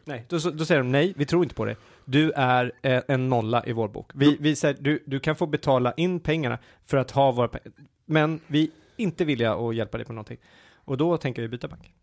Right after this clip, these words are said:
Speaker 2: Ja.
Speaker 1: Med företaget alltihop.
Speaker 2: Men
Speaker 1: Och det vore
Speaker 2: om,
Speaker 1: lite synd,
Speaker 2: om
Speaker 1: för
Speaker 2: de
Speaker 1: vi har
Speaker 2: säger
Speaker 1: ju
Speaker 2: nej
Speaker 1: precis
Speaker 2: så måste du fortfarande bara, Okej, då vill inte jag ha ett lån på fyrahundrafemtiotusen. Då vill jag i alla fall ha ett lån på sexhundra kronor. För att jag har, eh, lovat bort två femmor.
Speaker 1: <laughs>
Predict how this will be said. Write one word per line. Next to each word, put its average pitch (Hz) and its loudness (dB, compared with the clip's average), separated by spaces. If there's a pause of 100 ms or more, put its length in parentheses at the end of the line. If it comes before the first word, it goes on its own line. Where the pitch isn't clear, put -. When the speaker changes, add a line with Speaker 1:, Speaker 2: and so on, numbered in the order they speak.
Speaker 2:
Ja. 104 -2 (100)
Speaker 1:
Med 127 -2
företaget 113 -6
alltihop. 113 -8
Speaker 2:
Men 127 4
Speaker 1:
Och 131 4
det 156 4
vore 165 4
Speaker 2:
om, 151 8
Speaker 1:
lite 160 6
synd, 175 4
Speaker 2:
om 160 6
Speaker 1:
för 170 4
Speaker 2:
de 170 8
Speaker 1:
vi 147 6
har 139 4
Speaker 2:
säger 143 6
Speaker 1:
ju 139 4
Speaker 2:
nej 143 4
Speaker 1:
precis 143 -2
Speaker 2:
så 135 -2
måste 127 -2
du 120 0
fortfarande 117 -2
bara, 104 2
Okej, 139 -4 (320)
då - -6
vill 135 -2
inte 120 -4
jag 113 -4
ha 104 -4
ett 107 -8
lån 101 -8
på - -16
fyrahundrafemtiotusen. 95 -14 (480)
Då 131 -2
vill 117 -6
jag 101 -6
i 80 -12 (100)
alla 107 -4
fall 107 -4
ha 101 -2
ett - -10
lån 101 -10
på 101 -14
sexhundra 95 -10 (180)
kronor. 65 -14 (140)
För - -14
att - -16
jag 98 -8
har, 92 -10 (220)
eh, 104 -12 (100)
lovat 92 -10
bort 90 -14
två - -8
femmor. 180 -2 (880)
Speaker 1:
<laughs> 190 -2